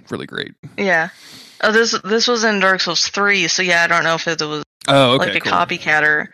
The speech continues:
Speaker 1: Yeah.
Speaker 2: But yeah. What I've always wanted to do is get,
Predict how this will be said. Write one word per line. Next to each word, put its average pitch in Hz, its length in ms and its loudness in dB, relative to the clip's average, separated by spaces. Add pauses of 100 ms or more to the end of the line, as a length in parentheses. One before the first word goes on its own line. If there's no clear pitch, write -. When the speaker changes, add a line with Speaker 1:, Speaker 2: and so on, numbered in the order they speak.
(160)
Speaker 1:
Yeah. 110 220 -8 (140)
Speaker 2:
But 202 100 -2
yeah. 165 320 2 (960)
What 190 100 2
I've 214 140 4
always 233 200 2
wanted 240 200 2
to 202 120 -2
do 180 340 -4
is 170 200 -2
get, 170 380 -2